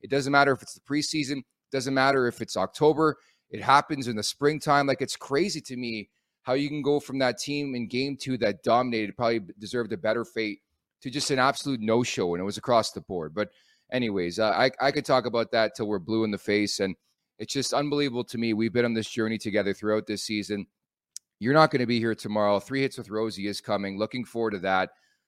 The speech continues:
But I just hope this is not the last time we're previewing a Maple Leafs game this season. But again, I just have no clue which Leafs team's gonna show up on Wednesday, sadly.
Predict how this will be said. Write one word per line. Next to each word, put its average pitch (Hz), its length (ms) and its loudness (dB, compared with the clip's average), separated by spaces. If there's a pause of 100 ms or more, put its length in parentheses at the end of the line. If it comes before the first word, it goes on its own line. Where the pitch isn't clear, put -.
(120)
But 120 120 4
I 131 100 10
just 160 240 0
hope 139 220 4
this 123 180 -6
is 113 80 -10
not 117 140 -4
the 107 80 -2
last 104 340 0
time 104 220 -4
we're 98 100 -4
previewing 98 460 -6
a - 20 -6
Maple 92 300 -6
Leafs 90 220 -6
game 92 260 -8
this 90 160 -6
season. 90 340 -10
But 95 120 -6
again, 98 240 -2
I 98 120 0
just 127 220 -8
have 120 180 -2
no 107 260 0
clue 110 300 -6
which 92 300 -6
Leafs 98 180 -8
team's 95 240 -12
gonna 87 160 -10
show 90 240 -4
up 85 160 -2
on 80 140 -6
Wednesday, 80 320 -8
sadly. 73 460 -10